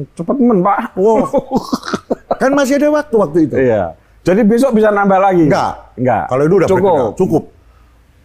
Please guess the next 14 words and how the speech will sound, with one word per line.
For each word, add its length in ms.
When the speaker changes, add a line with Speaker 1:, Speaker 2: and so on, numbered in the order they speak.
Speaker 1:
Empat 640
puluh 200
lima 240
ribu 240
itu 80
harus 160
Speaker 2:
Enam 80
ratus. 380
Speaker 1:
udah 300
bisa 240
Speaker 2:
Oh, 160
udah 160
Speaker 1:
membersihkan. 40
Speaker 2:
bergerak 360